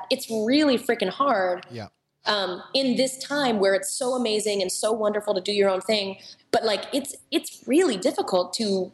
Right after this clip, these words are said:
Speaker 1: to stand out in that because everybody's doing that now,
Speaker 2: Mm-hmm.
Speaker 1: you know, like, anybody can, can whip, make a logo, set up a Squarespace,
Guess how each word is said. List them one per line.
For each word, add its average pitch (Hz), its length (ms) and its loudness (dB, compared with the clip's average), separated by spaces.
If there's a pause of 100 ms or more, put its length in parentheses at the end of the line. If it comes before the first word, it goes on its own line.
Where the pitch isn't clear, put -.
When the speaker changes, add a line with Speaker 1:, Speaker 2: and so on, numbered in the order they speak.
(120)
Speaker 1:
to 214 120 -2
stand 190 380 -2
out 285 180 0
in 208 120 0
that 175 180 -4
because 208 240 0
everybody's 240 460 -2
doing 165 240 -2
that - 180 -6
now, - 220 -6
Speaker 2:
Mm-hmm. - 100 -14
Speaker 1:
you 190 100 4
know, 180 160 2
like, 196 200 2 (320)
anybody 226 500 0
can, 202 320 -2 (400)
can 190 460 -2
whip, 202 260 2
make 220 160 2
a 269 60 0
logo, 208 540 0
set 233 200 -2
up 247 80 -4
a 262 40 -4
Squarespace, 185 880 0